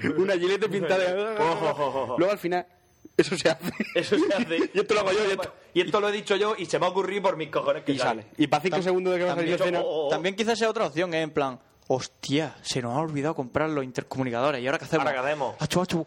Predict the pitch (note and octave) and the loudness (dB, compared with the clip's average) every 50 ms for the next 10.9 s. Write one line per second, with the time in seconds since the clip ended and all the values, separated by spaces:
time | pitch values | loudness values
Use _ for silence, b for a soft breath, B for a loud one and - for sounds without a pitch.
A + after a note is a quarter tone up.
0 | - - - C#3 D3+ D#3 D#3+ D#3 D3+ D3+ D#3 D#3+ F#3+ B3 C#4+ C#4+ D#4 D#4 D4 D4+ | -6 -10 -8 -2 0 0 0 0 -2 -6 -2 0 2 2 4 2 2 2 2 0
1 | D4 C#4+ C#4 A3+ A3 F#3 E3 E3 F#3+ A#3 - C4 C4+ B3 A3+ G#3 A#3 B3+ C4 C4 | 0 0 0 -2 -2 0 0 0 0 2 2 2 2 0 0 0 0 0 0 0
2 | B3+ B3 A#3+ A#3 A#3 A3 G#3+ A3+ A3 G#3 G#3 G#3+ A#3 A#3 A3+ G#3+ G#3 F3 F#3+ G3 | 2 2 2 2 2 0 0 -2 -2 -2 -2 -2 0 2 2 2 2 0 0 0
3 | F3+ G3 G3+ A#3+ G#3 F3+ G3+ A3 G#3+ F#3 - D#3+ G3+ A#3+ B3 - D#3+ F3 F3 E3 | 0 0 0 2 2 2 2 0 0 0 0 0 0 2 2 0 2 2 0 0
4 | D3+ - E3 D#3 G3 A3 G3 C#3+ B2 - - - C3 C3 C3 D3+ D#3+ F3+ F3 E3+ | 2 2 0 2 2 0 -2 -4 -6 -10 -4 -2 -2 0 2 2 2 2 2 2
5 | A3 B3+ C4 C4+ B3+ A3 - A#3+ A#3+ G#3+ G3+ B3 C#4+ C#4 - - B3 A#3 - - | 2 2 2 2 0 0 0 0 0 0 0 -2 -2 0 0 0 0 0 0 -2
6 | - D#3 C3 - - - - A#2 - - - - - A2 G#2+ G#2+ A#2 G#2 F#2 - | -4 -4 -4 -4 -6 -8 -10 -8 -8 -8 -8 -4 -2 -2 0 0 0 -2 -2 -6
7 | B B B B B B B B B B B B B - - D3 C#3 C3 A2 G#2 | B B B B B B B B B B B B B 0 2 2 2 2 0 0
8 | D3+ D#3+ D#3+ D#3 C#3+ - D#3 D3 C#3 C3+ D#3 F3 F#3 G#3+ E3 G3 D3+ D3+ D3+ - | 2 2 2 0 0 0 0 2 2 2 2 0 0 0 -2 0 0 0 0 0
9 | - E3 E3 F#3+ G#3+ A3 G3 E3+ D#3 D3+ D#3 E3 D3+ D#3+ D3+ C#3+ D3 C#3+ C#3 C3+ | 2 0 2 2 2 0 0 0 0 0 0 0 0 0 2 2 2 2 0 -2
10 | - - D#3 E3+ G#3 A#3 B3+ C4+ C#4 F3 D#3+ D3+ D#3 C#3+ C3 A#2 A2+ C#3+ | -2 0 0 0 2 0 -2 0 2 2 4 4 2 2 0 -2 -4 -4